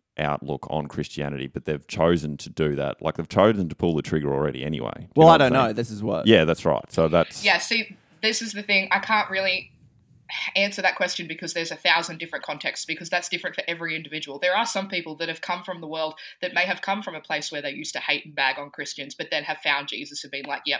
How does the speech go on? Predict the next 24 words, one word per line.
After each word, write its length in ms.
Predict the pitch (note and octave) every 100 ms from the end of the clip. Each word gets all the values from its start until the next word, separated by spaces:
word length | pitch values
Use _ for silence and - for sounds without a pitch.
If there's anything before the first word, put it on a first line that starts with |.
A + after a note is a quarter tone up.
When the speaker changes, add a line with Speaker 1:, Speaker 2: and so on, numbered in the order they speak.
| B2+
Speaker 3:
okay." 260 | C3+ C#3 - - -
So 140 | D4
yeah, 200 | D#4+ C4
they 120 | G#3
would 160 | A#3 D#4
understand 480 | C#4+ A3+ - D3 C#3+
the 60 | C#3+
context 460 | D3+ C#3+ C3+ -
then. 200 | C#3+ B2 - - -
But 120 | F#3
there 160 | G3+ G#3+
are 60 |
probably 400 | G#3+ A3 A#3+ G#3+
other 200 | G#3 F#3
people 300 | F#3 F3+ E3+ E3
out 160 | F#3+
there, 260 | D3 C#3+ C#3 _ _ _ _
there 100 | D#3+
are 40 | D3
definitely 500 | F#3 G3+ D#3+ D#3 C#3
other 160 | D#3
people 300 | - D3+ C3+
out 140 | C3+ B2+
there 140 | C3